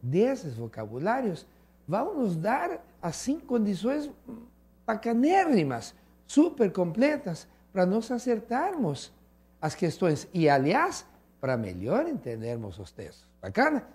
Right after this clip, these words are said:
Tá aí? Habilidade cinco. Mas eu continuo falando de habilidades. Vamos falar habilidade seis? Olha na telinha.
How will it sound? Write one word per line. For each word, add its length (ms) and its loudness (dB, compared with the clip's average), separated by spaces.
Tá 80 2
aí? 240 2
Habilidade 580 0
cinco. 400 -8
Mas 180 -2
eu 100 -4
continuo 600 -6
falando 360 -10
de 80 -10
habilidades. 640 -8
Vamos 160 2
falar 260 6
habilidade 520 4
seis? 360 2
Olha 220 8
na 140 4
telinha. 460 6